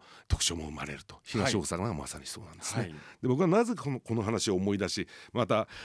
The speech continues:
Speaker 1: 自分を鼓舞するためにも、自分自身励ますためにも、このノットの、おー、機械式の腕時計買ったかというと、
Speaker 2: はい。
Speaker 1: 僕自身も実現可能性が、えー、低いと言われていたプロジェクトや、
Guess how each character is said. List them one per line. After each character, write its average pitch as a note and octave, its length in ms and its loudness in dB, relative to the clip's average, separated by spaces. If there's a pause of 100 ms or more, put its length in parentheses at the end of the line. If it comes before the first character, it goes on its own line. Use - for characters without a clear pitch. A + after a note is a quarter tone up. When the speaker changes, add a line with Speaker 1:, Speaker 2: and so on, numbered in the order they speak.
Speaker 1:
自 A2+ 220 0
分 D#3+ 240 8
を D3 40 4
鼓 F#3+ 200 4
舞 D#3 80 4
す - 140 2
る D2+ 100 -2
た D2+ 100 0
め E2+ 180 -2 (400)
に G#2 120 0
も、 F#2+ 60 2
自 G#2+ 140 2
分 E3 80 8
自 B2+ 140 4
身 G2 60 4
励 D#3+ 140 6
ま F#3+ 80 8
す - 80 -4
た A#2+ 80 4
め G#2 80 6
に E2 80 4
も、 E2 160 0 (180)
こ G2+ 120 -2
の F2 200 2 (160)
ノ G#2 140 0
ッ - 40 -4
ト F#2+ 100 -2
の、 D2+ 100 0
お G2 800 -4
ー、 - 60 -14
機 - 80 -10
械 F2+ 120 0
式 - 140 -2
の F2 80 0
腕 F2 160 0
時 E2 200 -4
計 D#2+ 40 -6
買 - 140 -10
っ - 20 -12
た G#2 100 -6
か E2+ 80 -6
と - 120 -10
い D#2 100 -6
う D#2+ 40 -10
と、 F2 220 2
Speaker 2:
は B2+ 120 -2
い。 F#2+ 120 -6 (200)
Speaker 1:
僕 F3 160 8
自 C4 240 6
身 A3+ 80 6
も C3 160 8
実 A2+ 260 0
現 F#3 180 6
可 F3 120 6
能 F#3+ 160 6
性 F3+ 240 6
が、 F#3 320 6 (320)
え B2 240 4
ー、 A#2 40 6
低 B3 260 6
い - 60 4
と C#3+ 80 8
言 C3 120 10
わ E3 80 8
れ E3+ 80 4
て F3 100 8
い E3+ 80 6
た G#3 120 8
プ C3 100 2
ロ C#3 80 8
ジ G#2+ 100 4
ェ - 40 -2
ク - 60 -12
ト A#2 60 0
や、 F2 100 2